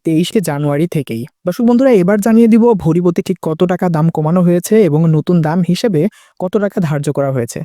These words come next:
আপনি যদি আমাদের চ্যানেলে সম্পূর্ণ নতুন হয়ে থাকেন, তাহলে সাবস্ক্রাইব করে আমাদের সঙ্গেই থাকবেন সোনা এবং রূপার প্রাইস সবার আগে জানার জন্য। আর যদি পুরনো দাম জানতে চান, তাহলে অবশ্যই আমাদের চ্যানেলের পুরনো ভিডিওগুলো দেখতে ভুলবেন না। দর্শক বন্ধুরা, চলুন এবার জেনে নেওয়া যাক ভরি প্রতি ঠিক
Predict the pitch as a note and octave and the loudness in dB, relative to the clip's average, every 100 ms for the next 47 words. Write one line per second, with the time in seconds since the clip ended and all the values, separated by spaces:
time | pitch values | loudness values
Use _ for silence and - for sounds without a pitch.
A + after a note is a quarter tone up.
0 | - _ _ - F#3+ G3 G3+ G#3 G#3 G#3 | -14 _ _ -4 -2 0 0 0 0 2
1 | G#3 G#3 F3+ G3+ G3+ E3+ F3+ G3+ G#3+ G#3 | 2 0 -2 0 0 0 2 4 4 2
2 | G3 A#3 E3+ D#3 D#3 D#3+ - F3+ F#3+ E3 | 0 0 0 0 -2 -4 -4 -4 -2 -2
3 | E3 F3 E3+ - F3+ A#3+ F3+ C#3+ D3+ A#3 | 0 -2 -4 -2 0 0 -2 -4 -2 -2
4 | - - - - - F#3 G#3 G#3 F3+ E3 | -6 -16 -20 -10 -2 2 4 4 4 2
5 | F3+ - D#3+ G#3+ - - E3+ G3+ G3 F#3 | -2 -2 -2 -2 -6 -6 -2 0 0 -2
6 | E3+ C3 C3 C3+ A#2 B2 - _ - F3+ | -2 -4 -4 -4 -4 -6 -10 _ -8 -4
7 | G3 A#3 - G#3 A3+ A3+ G3+ F#3+ F3+ F#3+ | -2 -2 0 0 2 0 0 0 0 -2
8 | A#3 C4+ A3+ E3+ E3+ D3 F3 A3+ G3 D3+ | -2 -2 0 0 0 0 -2 -2 -2 -2
9 | D#3+ D#3+ D3 D#3 G3+ G#3 D#3 D#3+ D3+ C#3+ | -2 -4 -2 0 0 0 2 2 2 0
10 | D3 C#3+ C#3+ C#3 - A#3 D#3+ C3+ A#2+ A2 | 0 2 0 -2 -4 -4 0 0 -2 -6
11 | C3+ - - F3 A#3 A#3 B3 A#3 G#3+ G#3 | -10 -12 -10 -4 0 2 0 0 4 4
12 | G#3 E3+ D#3+ G3 B3 F3 D3 F3 F3+ D#3+ | 4 2 2 2 2 0 0 -2 0 2
13 | E3+ F#3+ G3 G#3+ | 2 2 0 -2